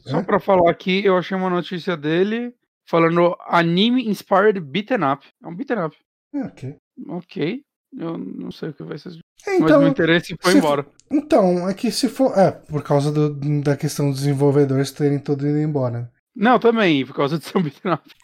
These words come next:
Speaker 2: Ah,
Speaker 1: Mesmo,
Speaker 2: não, mas
Speaker 1: mas
Speaker 2: eu achei
Speaker 1: mesmo se eles voltarem, eu não
Speaker 2: eu achei ele interessante pro beaten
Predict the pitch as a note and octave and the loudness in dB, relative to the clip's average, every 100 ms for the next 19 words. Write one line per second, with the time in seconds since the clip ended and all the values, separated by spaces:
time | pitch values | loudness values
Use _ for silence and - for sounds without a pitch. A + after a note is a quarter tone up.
0 | - G4+ G#4 A4 G4 D#4 F#3+ - - E3+ | -2 2 6 6 6 2 0 -6 -8 0
1 | C4+ C#4+ B3+ A#3 A3+ G3+ F#3+ F3 F3+ F3 | 2 4 4 4 4 4 2 2 2 2
2 | F3 E3+ E3 D#3+ D#3 _ - A#3 - C#4+ | 2 -2 -4 -6 -8 _ -6 -4 0 2
3 | C#4+ C4+ C4+ C#4+ - B3 D4+ E4 F3+ E3 | 2 2 2 0 0 -2 0 0 0 0
4 | E3 D#3+ | 0 0